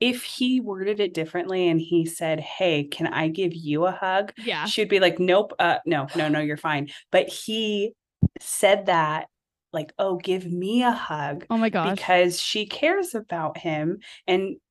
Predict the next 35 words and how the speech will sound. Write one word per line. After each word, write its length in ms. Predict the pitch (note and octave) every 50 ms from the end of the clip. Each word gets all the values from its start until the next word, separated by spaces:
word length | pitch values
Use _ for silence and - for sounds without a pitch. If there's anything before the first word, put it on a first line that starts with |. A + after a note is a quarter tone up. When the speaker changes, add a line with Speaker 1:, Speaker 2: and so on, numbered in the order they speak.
| _ -
Speaker 1:
he'll, 380 | - - - G#3 A#3 A#3 - -
she 320 | F3 - - - - G#3 A3
would 240 | G#3+ A3+ G3+ E3+ E3+
do 180 | F#3 F#3+ F#3+ F3+
that 220 | F#3 F3+ E3+ -
in 100 | D#3+ E3+
a 60 | F#3
heartbeat. 460 | F3+ - A#3+ A#3 - - D3 C#3+ - -
And 100 | D#3+ E3
that's 200 | E3 E3+ E3 -
what 80 | D#3
she 120 | - - -
did. 260 | - C#4 C4 - - - _ _ _ _ _ _ -
Speaker 2:
You 120 | B3 C4+
know, 80 | C#4 -
I 180 | - B3 B3+ C4
actually 240 | B3+ - - G#4 G#4+
never 320 | E4 A#3 G3 F#3 F#3+ G#3 A3
thought 260 | - - E3 E3 F3
about 240 | F3+ - F#3 F3+ G3+
it 100 | G3+ -
that 180 | - - - -
way. 180 | - - - _ _ _ _ _ -
Like, 180 | - B3+ A#3 - -
I 200 | A#3+ A3+ A#3+ C#4+
always 320 | D#4 F4 G4+ G#4+ F#4 C4
viewed 260 | G#3 G#3+ G#3 G#3 G#3 F#3
that 240 | G3+ F#3+ F#3+ - -
scene 360 | - - - F#3 F#3 F3+ F3+
as, 180 | F3+ F3+ F#3 G3+
like, 220 | G3+ F3 F3 F3+ - -
a 80 | G3+ F#3
very 300 | F3+ F#3+ F#3 F#3 F#3 F#3+
selfish 680 | - - - - A3 F#3+ F#3 F#3+ - B3 A3 - -
moment 680 | G3+ F#3+ F3+ E3 E3 F#3+ A3 C4+ D#4 E4 D4+ - -